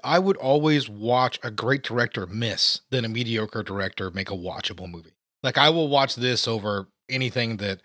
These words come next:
Paul W S Anderson shits out with his wife, you know. I,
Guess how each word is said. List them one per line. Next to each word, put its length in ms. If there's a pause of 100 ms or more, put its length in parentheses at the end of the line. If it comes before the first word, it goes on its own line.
(560)
Paul 200
W 340
S 160
Anderson 600
shits 360
out 220
with 140
his 200
wife, 560
you 100
know. 180 (140)
I, 140